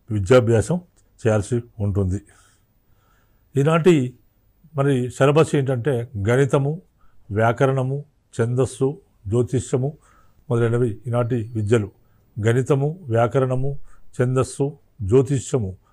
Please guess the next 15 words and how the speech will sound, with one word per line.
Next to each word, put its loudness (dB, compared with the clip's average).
మొదలైనవి 0
నాటి -4
విద్యాశాఖలు. 2
అంటే 0
ఈనాటి -4
గణితము, 2
వ్యాకరణము, 0
ఛందస్సు, -4
జ్యోతిష్యము 2
మొదలైన -4
విద్యలను 0
అభ్యసించేవారు. -2
ఇవి 0
వైదిక 2
క్రతుకాండకు -2